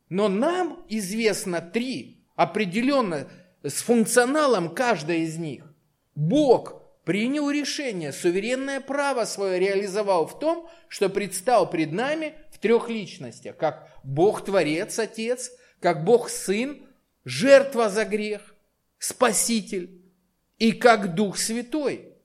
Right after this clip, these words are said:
Момент коммуникации, момент связи, и момент утешения, и момент общения,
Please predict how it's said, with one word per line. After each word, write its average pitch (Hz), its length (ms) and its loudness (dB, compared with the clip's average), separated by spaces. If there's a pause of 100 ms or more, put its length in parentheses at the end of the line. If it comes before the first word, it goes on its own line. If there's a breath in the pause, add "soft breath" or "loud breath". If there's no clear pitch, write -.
(520)
Момент 214 480 0
коммуникации, 220 1200 0 (160)
момент 202 440 2
связи, 175 840 -2 (460)
и 190 100 2
момент 175 420 2
утешения, 202 800 -4
и 143 40 -6
момент 170 460 -2
общения, 226 920 -4